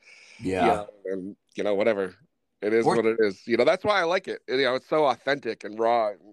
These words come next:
Speaker 2: you know, it is, you get what you get.
Speaker 1: Yeah. Fortunately
Speaker 2: Yeah.
Speaker 1: enough, um, Anchor, uh, Anchor works pretty good. I've been on a podcast before that, for a buddy of mine out in Arizona that has a motorcycle gear,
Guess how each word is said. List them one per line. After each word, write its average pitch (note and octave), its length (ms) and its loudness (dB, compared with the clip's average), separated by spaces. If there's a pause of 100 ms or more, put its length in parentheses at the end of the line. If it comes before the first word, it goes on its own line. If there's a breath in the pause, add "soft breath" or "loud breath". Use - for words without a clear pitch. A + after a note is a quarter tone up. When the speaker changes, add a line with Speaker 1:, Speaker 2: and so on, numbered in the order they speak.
(160)
Speaker 2:
you G#2+ 120 -10
know, G#2 140 -4
it G#2+ 100 -8
is, - 360 -6 (160)
you G#2 100 -12
get B2 200 -2 (100)
what D#3 180 0
you C#3 60 -8
get. C#3+ 240 0 (840 soft breath)
Speaker 1:
Yeah. C#3 360 4 (280 loud breath)
Fortunately F3+ 440 -2
Speaker 2:
Yeah. - 60 2
Speaker 1:
enough, B2 500 0
um, A2+ 640 -2 (600 soft breath)
Anchor, C#3 680 -6
uh, G#2+ 340 -2 (100)
Anchor B2+ 260 -8
works C3 240 -8
pretty A#2 200 -8
good. G2+ 220 -4
I've G2+ 180 0
been A#2 120 -8
on A2+ 120 -6
a G#2+ 60 -8
podcast G#2 400 -8
before G2+ 280 -10
that, F#2+ 180 -10
for G2+ 180 -8
a F2+ 40 -6
buddy G#2+ 240 -6
of G#2 80 -4
mine F#2+ 400 -6
out F#2+ 320 -6
in F#2+ 220 -10
Arizona F#2+ 600 -10
that F#2+ 220 -8
has F#2 220 -10
a F2+ 80 -10
motorcycle F#2 840 -6 (120)
gear, F2+ 440 -6